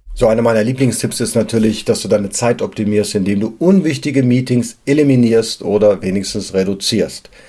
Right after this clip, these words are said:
Es ist mir schon klar, man kann sich nicht aus allen Meetings heraushalten. Das ist nicht möglich. Ich habe also gelernt,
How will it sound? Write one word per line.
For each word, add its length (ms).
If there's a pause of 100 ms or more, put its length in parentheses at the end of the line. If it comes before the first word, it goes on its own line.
(220)
Es 160
ist 160
mir 120
schon 240
klar, 460 (300)
man 180
kann 240
sich 240
nicht 260
aus 200
allen 500
Meetings 480
heraushalten. 720 (340)
Das 240
ist 160
nicht 220
möglich. 500 (340)
Ich 100
habe 120
also 180
gelernt, 640